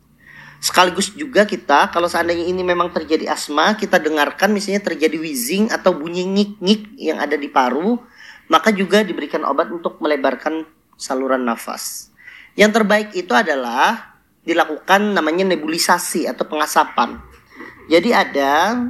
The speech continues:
obat-obat tertentu untuk melebarkan, e, saluran nafas dengan nebul atau pengasapan tersebut dicampurkan juga dengan cairan tertentu yang bisa untuk mengencerkan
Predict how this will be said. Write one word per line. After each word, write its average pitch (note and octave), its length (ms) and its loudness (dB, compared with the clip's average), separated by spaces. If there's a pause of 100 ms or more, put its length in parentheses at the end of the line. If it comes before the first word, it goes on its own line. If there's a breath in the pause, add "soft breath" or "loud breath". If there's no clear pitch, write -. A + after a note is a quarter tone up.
(520)
obat-obat F3 560 0
tertentu F3 480 0
untuk F#3+ 160 -4
melebarkan, D#3 720 2 (400)
e, D#3+ 240 0
saluran D#3 400 2
nafas C3+ 480 0
dengan D3 320 -2
nebul C3+ 320 2
atau E3+ 160 -2
pengasapan C#3+ 480 -4
tersebut C#3 480 -6 (480 loud breath)
dicampurkan F#3 800 0
juga E3+ 160 0
dengan F#3+ 320 2
cairan D#3+ 480 0
tertentu C#3+ 480 -2
yang F3+ 160 0
bisa D3+ 240 -4
untuk E3+ 240 -8
mengencerkan D3+ 880 -2